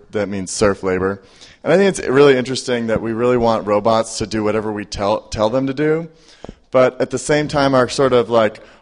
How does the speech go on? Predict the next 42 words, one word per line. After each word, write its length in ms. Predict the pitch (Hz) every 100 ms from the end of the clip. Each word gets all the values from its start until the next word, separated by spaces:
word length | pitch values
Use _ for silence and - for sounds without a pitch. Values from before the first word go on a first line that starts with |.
| -
our 120 | 123
marker 480 | 120 127 143 135 110
for 200 | - 117
if 120 | 107
a 60 | 113
robot 520 | 110 117 117 110 -
is 140 | 107
cool 280 | - 123 127
or 80 | 131
not 320 | 135 143 -
is 140 | 107
how 300 | - 113 113
autonomous 760 | 107 104 101 110 107 107 92 -
and 80 | 98
independent 580 | 95 92 95 95 85
it 120 | 76 -
can 140 | 87
be. 200 | 80 76 - - _ - - _ _ _ - - -
So, 540 | - 123 120 120 - -
um, 320 | 117 117 113
I 100 | 120
went 320 | 123 147 123
looking 340 | 135 151 156 123
for 160 | 127
this 200 | 123 117
turtle 440 | - - 156 160 127
robot, 540 | 107 98 92 87 -
which 280 | 104 98 -
Turing 560 | - 135 127 117 113 - - - 69 113
came 200 | 131 113
up 160 | 107 104
with. 160 | 92
It's, 160 | 90 -
like, 160 | 101
the 80 | -
first 380 | - 123 120 -
robot 340 | 113 101 101
ever, 240 | 98 104 98
and 100 | 92
it 40 |
turns 200 | 127 117
out 280 | 123 113 -